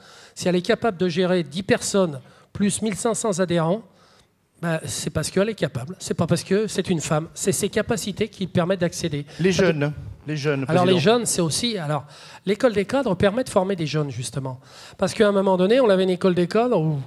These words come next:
Speaker 1: quand je suis arrivé, c'est, c'était ceux qui arrivaient dans notre organisation qui avaient déjà des années qui faisaient de la formation. J'ai dit, attendez, on arrête tout ça. Moi, c'est la relève qui m'intéresse. C'est comme dans nos entreprises.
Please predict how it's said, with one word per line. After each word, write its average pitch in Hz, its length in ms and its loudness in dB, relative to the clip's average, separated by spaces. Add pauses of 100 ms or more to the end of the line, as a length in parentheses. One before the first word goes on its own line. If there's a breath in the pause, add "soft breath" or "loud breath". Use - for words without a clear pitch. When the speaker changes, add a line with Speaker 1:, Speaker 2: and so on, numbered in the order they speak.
(240 loud breath)
Speaker 1:
quand 160 160 -8
je - 60 -10
suis 185 200 2
arrivé, 208 460 4 (580 soft breath)
c'est, - 440 -2
c'était 196 360 2
ceux 247 240 4
qui 202 220 4
arrivaient 190 360 6
dans 180 120 6
notre 180 260 2
organisation 175 720 2
qui 240 140 -2
avaient 165 140 4
déjà 175 220 2
des 165 200 0
années 220 180 2
qui - 120 -4
faisaient 170 140 0
de 180 40 -2
la 165 80 2
formation. 156 480 -2 (500 soft breath)
J'ai 147 140 -14
dit, 160 80 0
attendez, 165 280 0
on 135 140 -4
arrête 196 260 2
tout 170 120 0
ça. 180 380 0 (440 loud breath)
Moi, 220 160 4
c'est - 160 0
la 202 100 4
relève 185 220 2
qui 151 140 -4
m'intéresse. 135 600 -4
C'est - 180 -6
comme 214 180 2
dans 208 100 2
nos 180 180 2
entreprises. 135 540 -4